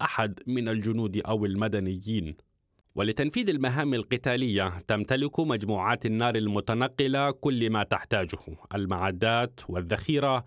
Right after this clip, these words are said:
والمركبات. في أوقات فراغهم يمارس الطاقم بأكمله سيناريوهات مختلفة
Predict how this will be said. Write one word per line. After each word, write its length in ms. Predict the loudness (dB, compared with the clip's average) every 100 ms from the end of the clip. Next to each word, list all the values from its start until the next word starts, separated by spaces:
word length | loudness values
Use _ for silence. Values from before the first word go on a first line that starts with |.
| -2
والمركبات. 800 | 0 2 0 0 -2 0 -2 -8 -20 -20 _
في 160 | -4
أوقات 480 | -4 -2 0 0 0
فراغهم 640 | 2 2 0 0 0 -2 -4 -4
يمارس 540 | -2 2 2 0 -2
الطاقم 500 | -2 0 0 2 0
بأكمله 840 | 0 0 0 -2 0 0 0 -2 -4 -4
سيناريوهات 680 | -2 0 0 0 0 0
مختلفة 760 | -2 -4 -2 0 0 0 -2